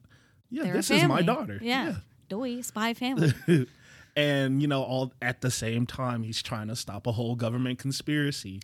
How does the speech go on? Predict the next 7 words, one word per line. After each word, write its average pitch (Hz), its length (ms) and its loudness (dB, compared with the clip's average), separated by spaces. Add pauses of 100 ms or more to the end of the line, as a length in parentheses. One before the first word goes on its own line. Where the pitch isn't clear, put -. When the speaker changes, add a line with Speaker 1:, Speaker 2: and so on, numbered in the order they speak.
Speaker 2:
Ah. 247 260 -2
Speaker 1:
He's 143 220 0
raising 131 520 0
his 120 280 -2
daughter 123 460 -2
to 113 300 -6
befriend 120 880 -2